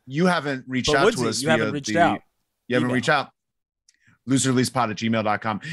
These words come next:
Speaker 1: Do not participate in the Patreon. It's dead. Is it
Speaker 2: It's,
Speaker 1: dead yet?
Speaker 2: it's, it's dying.
Speaker 1: Can we
Speaker 2: It's
Speaker 1: pause
Speaker 2: dying.
Speaker 1: it?
Speaker 2: Uh, it's going to die at the end of the, I posted something last week. I posted some bonus content last week.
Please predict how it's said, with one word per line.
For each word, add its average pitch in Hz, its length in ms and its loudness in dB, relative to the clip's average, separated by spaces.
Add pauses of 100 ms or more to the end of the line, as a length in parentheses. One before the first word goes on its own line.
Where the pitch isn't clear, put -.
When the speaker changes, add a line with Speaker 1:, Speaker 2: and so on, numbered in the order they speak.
(160)
Speaker 1:
Do 160 140 4
not 185 360 2
participate 180 440 0
in 180 60 -2
the 160 60 -6
Patreon. 156 540 -2
It's 113 140 -14
dead. 156 420 -2
Is 127 120 -8
it 160 80 -6
Speaker 2:
It's, 170 100 0
Speaker 1:
dead 170 200 2
yet? 180 120 2
Speaker 2:
it's, 175 220 -8
it's - 340 -12
dying. 156 720 -6 (220)
Speaker 1:
Can 156 80 0
we 170 80 2
Speaker 2:
It's 117 80 -10
Speaker 1:
pause 147 260 2
Speaker 2:
dying. 214 140 -2
Speaker 1:
it? - 60 -20 (560)
Speaker 2:
Uh, 143 300 -2
it's 156 220 -8
going 208 280 -2
to 190 140 -12
die 165 220 0
at 160 100 -4
the 156 60 -8
end 151 100 -8
of 147 40 -8
the, 147 120 -6
I 170 80 0
posted 254 380 -4
something 135 280 -6
last 135 240 -8
week. 214 200 -12
I 110 40 -8
posted 147 360 -12
some 139 100 -10
bonus 151 320 -6
content 85 400 -18
last 113 280 -18
week. 175 180 -20